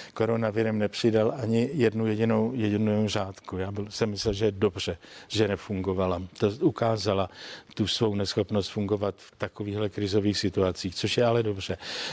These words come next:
Eh, dneska, dneska bohužel se Evropská unie otřepala.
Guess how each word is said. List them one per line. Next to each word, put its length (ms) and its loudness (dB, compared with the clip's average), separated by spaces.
Eh, 180 4
dneska, 580 0
dneska 440 -4
bohužel 600 -2
se 240 2
Evropská 460 0
unie 320 0
otřepala. 720 0